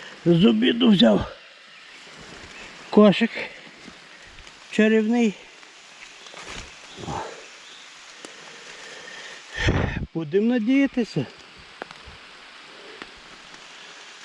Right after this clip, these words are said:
Раз попадається, треба збирати.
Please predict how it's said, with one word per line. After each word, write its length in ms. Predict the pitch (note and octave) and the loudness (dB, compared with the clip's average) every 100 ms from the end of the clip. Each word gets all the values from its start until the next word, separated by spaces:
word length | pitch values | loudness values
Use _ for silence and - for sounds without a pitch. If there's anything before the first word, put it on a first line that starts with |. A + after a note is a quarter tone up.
| - - - C3 | -20 -20 -12 -2
Раз 340 | C3 D3+ D3 | 0 2 0
попадається, 840 | - E3+ E3 D3 C3 B2+ C3 E3+ | -6 -6 -4 -2 0 0 -2 -4
треба 340 | C#3+ D3 D3 D#3+ | -4 -2 -2 -2
збирати. 480 | - A3 F#3 - | -2 -4 -4 -6